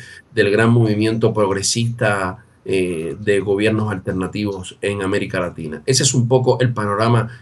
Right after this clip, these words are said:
que, que les puedo contar. Como, como les decía, un país con una pobreza estructural mayoritaria, una política de pacto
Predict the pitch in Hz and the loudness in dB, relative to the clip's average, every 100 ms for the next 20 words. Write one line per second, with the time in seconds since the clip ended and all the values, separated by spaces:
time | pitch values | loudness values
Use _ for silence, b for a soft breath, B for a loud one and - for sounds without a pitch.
0 | _ 117 104 98 - - - 107 107 117 | _ 2 4 2 -2 -10 -8 -4 -4 2
1 | 120 117 113 117 147 151 135 110 104 98 | 6 6 4 2 2 0 0 -2 -2 -6
2 | 92 - 104 104 101 98 98 - 135 135 | -8 -4 -2 0 -2 -2 -2 -2 2 4
3 | 123 B B B B 117 113 113 110 131 | 4 B B B B 2 4 4 4 4
4 | - - 107 107 117 113 107 107 113 117 | 2 0 -2 0 2 2 2 2 2 2
5 | 113 - 123 - 107 - 101 113 123 123 | 0 2 0 0 -6 -8 0 2 4 2
6 | 110 104 98 101 131 131 131 135 B B | 0 -2 -4 0 2 4 0 -4 B B
7 | B B _ 147 151 131 113 113 127 120 | B B _ -2 2 2 2 2 2 0
8 | 117 107 110 104 123 120 - 113 104 | 0 0 0 -2 -2 -2 0 -2 -2